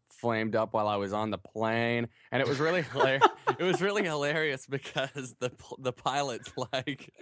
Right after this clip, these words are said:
like, everybody on the airplane just kinda started laughing 'cause the pilot's like, "We're going to be experiencing some turbulence, and I'm pretty sure that the rest of the flight is just gonna deteriorate from here."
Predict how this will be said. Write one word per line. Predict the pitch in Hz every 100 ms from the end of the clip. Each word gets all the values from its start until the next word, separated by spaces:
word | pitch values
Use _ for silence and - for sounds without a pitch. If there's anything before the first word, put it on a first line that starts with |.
| - 190 156 151 165 165 143 -
like, | - 147 160
everybody | 175 214 165 135
on | 135
the | 127 -
airplane | 120 123 131 110
just | 117
kinda | 135 127
started | 120 123 110
laughing | 98 104 113 110
'cause | 110 98
the |
pilot's | 101 120 117 113 -
like, | 113 104 - _ _ _ _ _ _
"We're | 127 185
going | 185 233 220
to |
be | 196
experiencing | 151 - 185 160 147 135 117
some | 123
turbulence, | 110 139 135 117 113 113 113
and | 110 107
I'm | 104 104 104
pretty | 147 151
sure | 120 131 131
that | 113 104 _
the | 107
rest | 110 123 117
of |
the | 104
flight | - 120 120
is | 117
just | 110 113
gonna | 131 117
deteriorate | 95 113 - 127 117 107 98 98 95
from | - 107
here." | 104 113 104 101